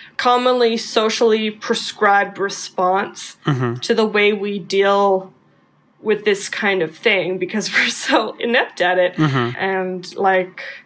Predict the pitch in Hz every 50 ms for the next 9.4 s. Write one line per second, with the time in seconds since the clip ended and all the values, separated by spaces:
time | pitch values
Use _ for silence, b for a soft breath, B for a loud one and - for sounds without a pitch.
0 | B B B B B B B B B B B B - 254 294 294 311 359 403 415
1 | - 349 269 269 - 311 247 226 214 233 240 226 220 233 226 233 233 214 208 202
2 | - - - _ _ - 240 240 240 233 - - 190 202 226 226 226 214 - -
3 | - - - 220 202 196 190 185 196 202 220 254 277 277 269 262 262 262 277 -
4 | - - - 226 226 220 214 208 208 202 143 - - - 117 117 - - 240 247
5 | - - 254 214 202 190 190 - - - - - 226 208 190 - - - - -
6 | - 311 311 320 330 - - 233 214 208 208 196 190 185 151 151 294 330 - -
7 | - - 294 294 285 294 294 269 262 269 269 262 277 269 254 247 247 247 247 269
8 | 233 269 247 233 214 202 - 214 220 208 214 220 214 - - 226 226 226 220 214
9 | 208 147 147 143 131 127 131 135